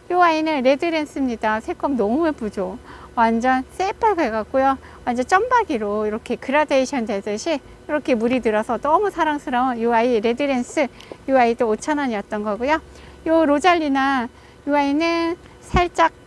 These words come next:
어, 파스텔 보라 밑감을 해서 너무너무 예쁜 색감을 하고 있는 이 아이는 육천 원입니다.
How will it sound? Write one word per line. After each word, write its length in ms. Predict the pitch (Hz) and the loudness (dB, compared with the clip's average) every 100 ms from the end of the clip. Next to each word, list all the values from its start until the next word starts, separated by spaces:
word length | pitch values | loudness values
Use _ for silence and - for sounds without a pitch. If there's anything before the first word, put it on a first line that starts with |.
| - - - | -20 -20 -4
어, 320 | 226 220 226 - | 0 0 -2 -8
파스텔 500 | - - - 440 381 | -12 -14 -4 0 0
보라 340 | - 269 277 | 2 2 4
밑감을 400 | 233 - 220 208 | 0 -2 -4 -2
해서 180 | 202 220 | -4 -6
너무너무 520 | 196 208 269 285 254 247 | -2 0 0 0 -2 0
예쁜 440 | 269 - 302 233 | -2 0 0 0
색감을 440 | 208 285 285 269 | -4 -6 -2 0
하고 160 | 294 277 | 0 0
있는 300 | 262 277 254 | 0 0 0
이 100 | 247 | 2
아이는 360 | 247 240 262 226 | 2 0 -2 -2
육천 320 | 254 - 359 | -4 -2 -2
원입니다. 540 | 311 220 190 190 202 | 0 -2 -4 -4 -6